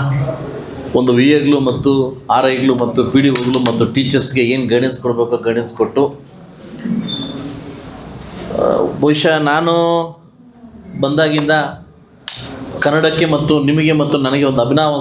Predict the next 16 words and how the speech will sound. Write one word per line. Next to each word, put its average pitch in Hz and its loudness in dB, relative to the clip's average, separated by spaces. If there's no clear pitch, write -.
ಸಂಬಂಧವನ್ನು 139 2
ಬೆಳೆದಿದೆ. 120 2
ಬಹುಶಃ 139 2
ಯಾವ 139 2
ಶಾಸಕರಲ್ಲೂ 156 0
ಕೂಡ, 160 0
ನಾನು 139 0
ಕೂಡ 147 2
ಟೂ 139 2
ತೌಸಂಡ್ 139 2
ಸೆವೆಂಟೀನ್ 147 2
ನೋಡ್ತಾ 131 -2
ಇದ್ದೀನಿ, 127 -4
ಯಾವ 127 0
ಶಾಸಕರು 131 -2
ಕೂಡ 143 0